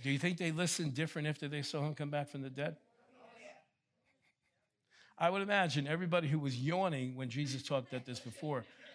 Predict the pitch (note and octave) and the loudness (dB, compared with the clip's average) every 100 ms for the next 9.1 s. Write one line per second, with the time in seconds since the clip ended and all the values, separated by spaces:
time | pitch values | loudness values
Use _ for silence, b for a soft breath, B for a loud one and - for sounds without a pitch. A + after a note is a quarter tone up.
0 | B D3 - - F3 D#3+ D#3+ D#3+ D3+ C#3+ | B -2 0 2 2 2 2 2 2 0
1 | C3+ A#2+ - - F3 B2 - C#3+ C#3 C#3 | 0 0 2 4 4 2 -2 -2 -2 -2
2 | C3+ B2+ B2+ A2 B2 A2 A#2 C3+ A2+ - | -2 -2 -4 -4 -8 -8 -6 -4 -4 -6
3 | - B B B - D#3+ E3+ - F#3+ D#3+ | -20 B B B 0 2 0 2 0 0
4 | A3+ A3+ F#3+ G#3 F#3 C#3 A#2 - C#3 B2+ | 0 2 2 2 2 0 -4 -4 -4 0
5 | E3+ E3+ C#3 E3 D3+ D#3+ D3 C#3+ D3 E3+ | 2 2 2 2 2 2 0 2 2 2
6 | E3 D3 C#3+ C3+ B2+ D3 D#3 C3 - A#2 | 0 0 2 0 0 -4 -4 -4 -6 -6
7 | A2 - _ _ _ _ _ _ _ _ | -8 -10 _ _ _ _ _ _ _ _
8 | - D3+ F#3 - F#3 E3 C#3 C3+ A#2+ B2 | -6 -2 0 -2 -2 -2 0 -2 -4 -8